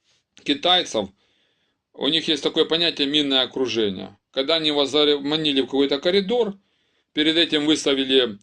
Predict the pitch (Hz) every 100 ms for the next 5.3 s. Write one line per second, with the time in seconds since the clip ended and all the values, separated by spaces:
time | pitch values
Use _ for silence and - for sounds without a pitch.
0 | _ - 120 120 135 151 131 113 - 139
1 | 196 220 196 180 170 160 160 151 147 147
2 | 147 160 226 214 185 - - 151 127 117
3 | 117 104 104 _ _ _ - 127 156 147
4 | 170 160 135 139 139 127 120 110 113 107
5 | 101 -